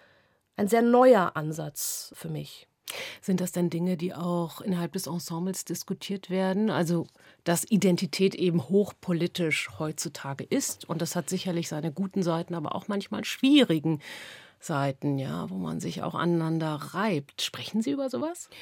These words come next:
Speaker 1: Wir sprechen über sowas, ja. Wir haben ja auch am Berliner Ensemble, damit ist ja Oliver Reese auch angetreten und wir mit ihm,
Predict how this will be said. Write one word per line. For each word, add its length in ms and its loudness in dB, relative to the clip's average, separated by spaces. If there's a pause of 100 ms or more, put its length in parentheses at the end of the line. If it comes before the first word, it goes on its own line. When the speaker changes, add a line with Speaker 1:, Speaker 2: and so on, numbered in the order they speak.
(140)
Speaker 1:
Wir 100 0
sprechen 420 0
über 220 -2
sowas, 320 -4
ja. 400 -2
Wir 220 -2
haben 180 0
ja 180 4
auch 220 4
am 160 0
Berliner 340 2
Ensemble, 440 2
damit 240 2
ist 120 -8
ja 80 -2
Oliver 260 -2
Reese 240 2
auch 140 -2
angetreten 640 0
und 180 -4
wir 140 2
mit 300 0
ihm, 340 6